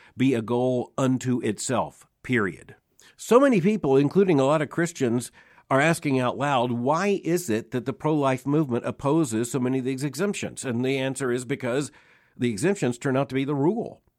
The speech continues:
And as you're looking at this, you recognize that even this case, the case of Kate Cox that has received so many headlines and has attracted so much attention,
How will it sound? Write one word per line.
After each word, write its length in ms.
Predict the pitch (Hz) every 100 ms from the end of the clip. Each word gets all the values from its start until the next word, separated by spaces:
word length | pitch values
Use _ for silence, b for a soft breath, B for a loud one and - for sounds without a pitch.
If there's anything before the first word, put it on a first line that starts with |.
| -
And 240 | 131 135
as 160 | 135 131
you're 140 | 139
looking 280 | 180 - 170
at 60 | 120
this, 160 | 123
you 60 | 151
recognize 480 | 135 135 135 135 131
that 120 | -
even 300 | 208 233 214
this 160 | 180
case, 340 | - 151 95 -
the 100 | 127
case 300 | - 180 180
of 100 | 151
Kate 260 | 160 151
Cox 360 | - 131 - - B B B B
that 140 | 131 135
has 180 | 131 127
received 360 | 127 151 139
so 80 | 180
many 180 | 196 156
headlines 600 | 135 143 104 95 120 123
and 200 | 117 113 b b -
has 120 | 120
attracted 460 | 120 175 170 131
so 80 | 151
much 180 | 139 120
attention, 500 | 107 165 165 117